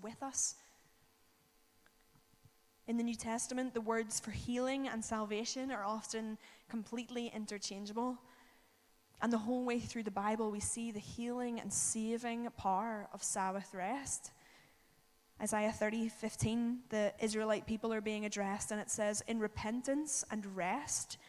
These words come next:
is your salvation," or your healing, or your wholeness. "In quietness and trust is your strength." Final thing, Sabbath is something to look forward to. Okay, so I live in Partick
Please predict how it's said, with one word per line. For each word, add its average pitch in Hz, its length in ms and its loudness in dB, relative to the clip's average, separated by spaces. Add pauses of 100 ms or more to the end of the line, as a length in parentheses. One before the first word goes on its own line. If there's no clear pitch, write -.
(260)
is 220 240 2
your 214 140 0
salvation," 202 840 -2 (540)
or 208 80 2
your 185 140 2
healing, 196 680 -2
or 208 100 -8
your 190 120 -4
wholeness. 202 680 -6 (840)
"In 226 120 0
quietness 208 600 -2
and 190 140 -8
trust - 520 -4
is 202 100 -8
your 196 80 -6
strength." 196 540 -4 (2500)
Final 208 280 0
thing, 190 200 -2
Sabbath 240 420 2
is 226 80 4
something 214 480 2
to 208 120 -2
look 196 200 -4
forward 208 600 0
to. 180 280 -4 (680)
Okay, 202 240 4
so 196 160 6
I 214 80 12
live 269 160 8
in 269 100 6
Partick 220 460 4